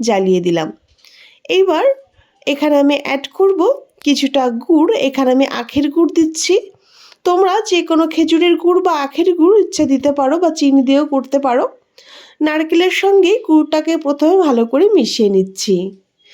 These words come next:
একটু টাইম ধরে নারকেলটার সঙ্গে গুড়টাকে বেশ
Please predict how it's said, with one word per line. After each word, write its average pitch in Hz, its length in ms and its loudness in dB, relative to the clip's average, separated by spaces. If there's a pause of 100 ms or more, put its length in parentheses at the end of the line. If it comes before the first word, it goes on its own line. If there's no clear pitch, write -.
(240)
একটু 330 320 -2
টাইম 294 260 0 (100)
ধরে 349 240 4 (540)
নারকেলটার 285 680 -2
সঙ্গে 359 320 2
গুড়টাকে 302 520 2 (460)
বেশ 277 260 0